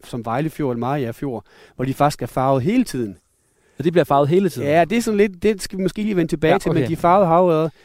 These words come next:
Speaker 1: de, øh, det er jo hormonerne, der styrer det, og de bliver farvet allerede fra midt juli, august, og rigtig mange, øh,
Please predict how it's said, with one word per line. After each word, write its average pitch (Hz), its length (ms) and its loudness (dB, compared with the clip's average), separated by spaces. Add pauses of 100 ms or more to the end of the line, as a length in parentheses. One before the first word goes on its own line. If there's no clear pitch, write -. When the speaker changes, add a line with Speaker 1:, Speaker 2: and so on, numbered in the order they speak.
(380)
Speaker 1:
de, 196 180 0
øh, 185 80 6
det 143 400 0
er 190 40 4
jo 196 60 4
hormonerne, 175 500 0
der 135 80 -2
styrer 180 320 -2
det, 170 160 2
og 139 100 -2
de 190 80 -6
bliver 147 380 -2
farvet 175 520 4
allerede 165 440 2
fra 123 300 -4 (440)
midt 170 480 2
juli, 170 380 -4
august, 170 540 0 (300)
og 135 280 -4
rigtig 175 240 0
mange, 156 420 2
øh, 123 380 -2